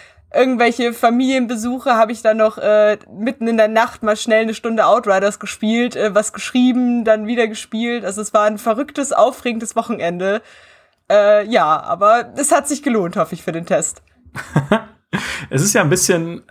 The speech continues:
Speaker 2: äh, die Diskussion dann auch daraus entstanden. Peter hat ja auch eine Kolumne drüber geschrieben bei GameStar.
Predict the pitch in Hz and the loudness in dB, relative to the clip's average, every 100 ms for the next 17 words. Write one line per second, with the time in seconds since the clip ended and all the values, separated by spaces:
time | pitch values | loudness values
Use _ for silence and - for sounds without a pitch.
0 | _ 165 143 143 143 143 151 156 120 160 | _ -4 0 0 -2 0 0 2 2 2
1 | 226 180 151 143 135 147 - - 139 170 | 0 0 -2 0 0 0 -2 -2 0 -2
2 | 214 156 135 - 190 151 135 143 135 127 | -2 -2 -2 2 2 2 0 0 -2 0
3 | 156 208 135 123 120 - 127 143 156 143 | 0 0 0 -2 -2 -2 0 0 -2 -4
4 | 131 127 127 - 139 147 | -2 -2 -2 -2 0 0